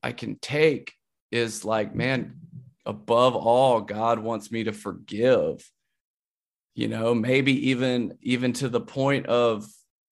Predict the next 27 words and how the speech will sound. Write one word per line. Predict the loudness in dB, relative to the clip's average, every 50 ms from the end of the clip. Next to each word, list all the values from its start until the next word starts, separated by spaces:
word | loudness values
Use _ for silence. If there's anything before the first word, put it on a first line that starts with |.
| _ _ _ _ _ _ _ _ _ _ _ _ _ _ _ _ _ _ -8
I, | -4 -4
I | -2 0 2 4
would | 4 4 2 0 -2
like | -4 -2 0 2 2 2 0 -2 -6 -12 -12
to | -12 -12
think | -12 -14 -12 -4 0 2 2 4 2 0 -4 -8 -18 _ _ _ _ _ _ _ _ _ _ _ _ _
that | -6 0 2 4 4 4 0 -4 -8 _ _ -2
I | 0 2 2 4 6 6 6 6 6 4 0 -8 _ _ _ -10
would | -6 -4 -4 -4 -4 -6 -4
die | -2 0 0 2 4 4 4 4 4 2
rather | 2 2 0 0 0 -2 -2 -2
than | -4 -4 -4 -4 -4
be | -4 -6 -8
killed. | -8 -8 -2 0 2 4 4 2 0 -4 -12 -12 -10
Like, | -10 -8 -6
I | -2
would | -2 -2 -2 -2
like | 0 0 0 0 -2 -4
to | -6
think | -6 -4 -6 -6 -4 -2
that | -2 0
I | 2 2
have | 2 0 -2 -4 -8 -16 -16 -12
that | -10 -6 -4 -4 -4 -4 -4 -8 _ _ _ _ _ _ _ _ _ _ _ _ _ _ _ _ _ _ _ _ -14
level | -10 -4 0 2 4 4 4 2 2 0 0 0 0 0 -2 -4
of, | -4 -2 0 2 2 2 2 2 0 -2 -6 -10 -20 _ _ _ _ _ _ _ _ _ _ _ _ _ _ _ _ _ _ _ _ _ _ _ -6
of | -2 0 0 2 0 -2 -4 -10